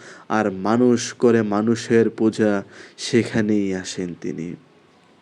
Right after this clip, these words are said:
খিলজিদের সাদা ঘোড়ার সোয়ারি, দেখো, দেখো জালিম পালায় খিড়কি দিয়ে।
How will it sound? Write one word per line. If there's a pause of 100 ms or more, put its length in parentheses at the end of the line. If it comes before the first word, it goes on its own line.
(360)
খিলজিদের
সাদা
ঘোড়ার
সোয়ারি, (720)
দেখো, (300)
দেখো
জালিম
পালায়
খিড়কি
দিয়ে।